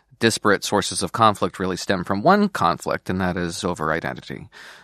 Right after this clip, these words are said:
Uh, and intersectionalism as a theory, I'm sure you've talked about, is a pretty valid way to just think about how prejudice works in America and in the world, how, briefly,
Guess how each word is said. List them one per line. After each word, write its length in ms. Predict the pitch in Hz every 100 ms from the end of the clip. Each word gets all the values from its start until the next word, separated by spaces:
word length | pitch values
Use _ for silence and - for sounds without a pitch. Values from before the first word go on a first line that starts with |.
| -
Uh, 380 | 95 87 87 85
and 140 | 90 101
intersectionalism 1000 | 104 104 113 104 117 104 101 101 92 90 _ _ -
as 220 | 95 90
a 60 | 87
theory, 480 | 123 120 104 95 104 -
I'm 80 |
sure 180 | 90 95
you've 140 | 92 -
talked 260 | 98 95
about, 320 | 90 95 98 -
is 160 | 95 90
a 60 |
pretty 240 | 95 120 101
valid 420 | 87 85 90 92
way 240 | 92 87
to 140 | 87 85
just 160 | 87
think 160 | - 90
about 180 | 90 85
how 80 | -
prejudice 480 | - 90 95 90
works 340 | - 98 - - - - -
in 80 | -
America 580 | 92 87 90 92 95 87
and 220 | - 95 92
in 100 | 90
the 60 | 90
world, 340 | 90 92 95
how, 360 | 95 73 73 - - _
briefly, 520 | - 98 131 117 110